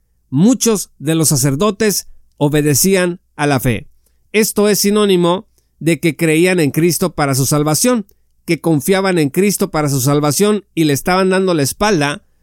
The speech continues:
a todo aquello en lo que habían puesto anteriormente su fe para salvarse. Así que obedecer la fe en estos contextos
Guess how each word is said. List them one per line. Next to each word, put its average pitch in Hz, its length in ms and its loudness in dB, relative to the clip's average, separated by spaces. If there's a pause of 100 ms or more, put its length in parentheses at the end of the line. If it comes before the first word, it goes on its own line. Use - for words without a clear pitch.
(220)
a 135 140 -6
todo 226 260 0
aquello 208 360 0
en 190 100 4
lo 156 100 0
que 151 100 -2
habían 175 280 0
puesto 180 280 -2
anteriormente 160 680 0
su 135 100 -4
fe 156 340 -2 (380)
para 127 220 0
salvarse. 120 640 -2 (580)
Así 190 300 0
que 226 180 0
obedecer 175 540 0
la 180 160 0
fe 220 500 0
en 147 160 2
estos 180 300 0
contextos 185 800 -2